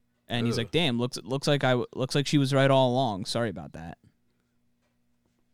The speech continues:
Speaker 2: Yeah. Good, good visceral, uh, image.
Speaker 1: I can't imagine that, though. Like, imagine pooping and then just being like,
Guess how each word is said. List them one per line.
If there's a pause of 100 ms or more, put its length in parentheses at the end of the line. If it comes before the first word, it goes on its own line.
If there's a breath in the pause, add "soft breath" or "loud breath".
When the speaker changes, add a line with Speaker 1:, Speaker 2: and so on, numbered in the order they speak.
(640)
Speaker 2:
Yeah. (760)
Good, (160)
good
visceral,
uh, (2250)
image.
Speaker 1:
I
can't
imagine
that,
though. (200)
Like,
imagine
pooping
and
then
just
being
like,